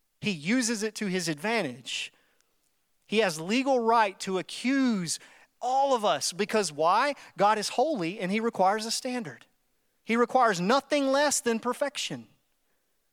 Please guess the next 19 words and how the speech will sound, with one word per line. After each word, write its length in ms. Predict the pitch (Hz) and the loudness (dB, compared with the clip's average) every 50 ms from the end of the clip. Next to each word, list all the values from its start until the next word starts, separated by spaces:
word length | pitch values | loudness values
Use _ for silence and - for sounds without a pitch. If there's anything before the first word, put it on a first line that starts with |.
| _ _ - | _ _ -8
It's 180 | - 190 - - | -6 -4 -2 2
why 180 | 214 240 233 | 2 2 4
the 140 | 233 220 220 | 2 2 2
enemy 200 | 220 220 214 208 | 2 2 2 2
has 220 | 196 196 185 165 196 | 2 0 0 0 -2
legal 200 | 196 180 175 170 | -4 -2 0 0
right 300 | 160 170 175 170 151 - | 2 2 2 0 -2 -6
to 120 | - 160 | -8 -8
accuse 480 | 147 131 - - 175 156 143 131 - - _ _ _ _ _ _ _ _ _ _ _ - | -8 -8 -8 -8 -6 -6 -6 -8 -10 -12 _ _ _ _ _ _ _ _ _ _ _ -6
all 180 | - 233 233 175 | -2 -2 -2 -2
of 100 | 156 135 | -4 -10
us. 500 | 131 131 - - - - - - - - _ _ _ _ _ _ _ _ _ _ _ _ _ _ _ _ _ _ _ _ _ _ _ _ _ _ _ _ _ - | -12 -14 -12 -12 -12 -12 -12 -14 -14 -18 _ _ _ _ _ _ _ _ _ _ _ _ _ _ _ _ _ _ _ _ _ _ _ _ _ _ _ _ _ -10
So 400 | - - - 233 220 202 190 _ _ _ _ _ _ _ _ _ _ _ _ _ _ _ _ _ _ _ _ _ | -6 -2 0 2 2 0 -2 _ _ _ _ _ _ _ _ _ _ _ _ _ _ _ _ _ _ _ _ _
the 140 | - 165 185 | -10 -10 -8
catch 440 | - - - 311 330 285 - - - | -8 -6 -6 -6 -6 -4 -4 -6 -6
in 220 | - 208 175 185 | -4 -6 -6 -6
all 440 | - 214 226 254 254 247 233 196 160 | -4 0 2 2 4 4 2 2 0
of 120 | 135 123 | -2 -2
this, 500 | 139 139 123 110 - - - - - - | -4 -4 -4 -4 -6 -6 -4 -4 -4 -4